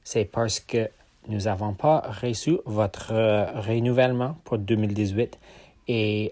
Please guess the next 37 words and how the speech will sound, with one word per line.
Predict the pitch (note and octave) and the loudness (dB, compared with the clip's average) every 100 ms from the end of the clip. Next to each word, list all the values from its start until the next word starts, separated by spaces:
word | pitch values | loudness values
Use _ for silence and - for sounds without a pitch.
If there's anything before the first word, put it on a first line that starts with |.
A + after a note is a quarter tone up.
| - | -8
la | G#2+ G2+ | -4 0
dernière | G2 B2+ C#3 B2+ | 2 2 2 0
journée | G2 A#2 B2+ D3+ - | 0 -2 -2 -4 -6
pour | A2 | -2
faire | C3+ C3 | 2 2
le | A#2 | 2
renouvellement, | A#2 A#2 A2+ G#2+ A2 C#3 | 2 2 4 2 0 -4
c'est | C3+ - A2 G2+ - _ _ _ - | -6 -2 0 0 -4 _ _ _ -8
lundi | C3 A2+ B2+ A#2+ C3+ | 0 4 4 2 0
le | A#2 G2+ | 0 0
neuf | A#2 A2+ | 0 0
avril. | G2+ F2+ F#2 G2 G2 - - - - - - - - - - _ - - | -2 -2 -2 -4 -4 -12 -20 -20 -20 -20 -20 -20 -20 -20 -20 _ -12 0
Alors, | A2 A2+ A2+ - | 4 6 6 2
visitez | B2 A2 C#3 - D#3+ | -4 -2 0 2 4
le | C3+ | 4
site | - A#2 | 2 4
web | B2+ B2+ - - | 4 4 0 -2
pouce | F3+ D3 | 2 4
verte | B2+ C3 - | 4 2 0
point | B2 G2+ | -4 -2
C | - A2+ | 0 2
A | B2 E3 | 2 2
et | G2+ | -4
cliquez | - C3+ - B2 | -2 -2 0 -2
sur | - G#2+ | 0 -2
renouvellement | F#2+ A2+ A2+ G#2+ G#2 A#2 D#3+ D3 - | 0 2 4 4 2 0 -2 -6 0
pour | A2 G2 F#2+ - | 2 2 -2 -2
toute | C#3 | 0
l'information. | A#2+ A#2 G#2+ G2+ F#2+ - G#2 - _ _ - - - - - _ _ _ _ _ _ - | 2 0 0 -2 -2 -4 -6 -10 _ _ -20 -20 -20 -20 -20 _ _ _ _ _ _ -12
Si | - - B2 A#2 | -6 -2 2 4
vous | A#2+ B2 | 4 4
aimeriez | A2+ B2+ C3 | 4 4 4
être | - | 2
sur | B2+ | 2
la | B2 | 4
liste | B2+ G#2+ | 2 2
d'attente, | A2+ G#2+ F3 G#3 - | 0 2 2 0 -2